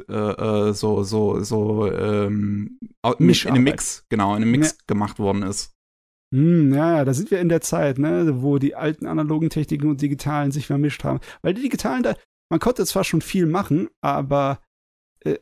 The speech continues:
Speaker 2: zumindestens was Fernsehserien angeht, wurde es mei-, oft nicht unbedingt in der Qualität gemacht oder man konnte es nicht in der Qualität machen.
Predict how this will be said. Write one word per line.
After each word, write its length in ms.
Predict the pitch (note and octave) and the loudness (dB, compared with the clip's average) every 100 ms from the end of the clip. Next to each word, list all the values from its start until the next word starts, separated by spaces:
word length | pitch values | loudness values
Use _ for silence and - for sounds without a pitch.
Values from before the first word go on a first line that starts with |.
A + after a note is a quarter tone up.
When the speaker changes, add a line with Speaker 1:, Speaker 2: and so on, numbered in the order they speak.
| D#3+ | -4
Speaker 2:
zumindestens 640 | - G3 G#3+ - D#3 - | 0 2 2 2 -2 0
was 340 | D#3 D3 - - | -2 -2 -4 -8
Fernsehserien 800 | - D#3+ A#3 G#3 B2+ C3+ C3 - | -4 -2 -2 -4 -2 0 0 0
angeht, 440 | C3+ B2+ C3+ B2 | 0 2 0 0
wurde 180 | D3+ D3+ | 0 0
es 220 | A#2+ - | -4 -2
mei-, 280 | C#3 C#3+ - | -2 -2 -4
oft 260 | - D3 - | -4 -4 -2
nicht 300 | D#3 D#3 - | -2 -2 -2
unbedingt 540 | E3 D3 C3 C#3 C#3+ - | 0 2 2 2 2 0
in 260 | C#3 C3+ C3 | 2 4 4
der 160 | C3 | 0
Qualität 640 | B2 - C3 B2 D3+ D3 - | -2 -4 -2 0 0 0 0
gemacht 400 | A#2+ B2 C3+ - | -2 -2 -4 -6
oder 160 | C#3 | -2
man 140 | A#2+ B2 | -2 0
konnte 220 | E3 D3+ | 0 -2
es 100 | - | -10
nicht 80 | B2 | -8
in 40 | A#2 | -8
der 80 | |
Qualität 460 | - - - - - | -10 -12 -8 -8 -8
machen. 260 | C#3 - | -10 -10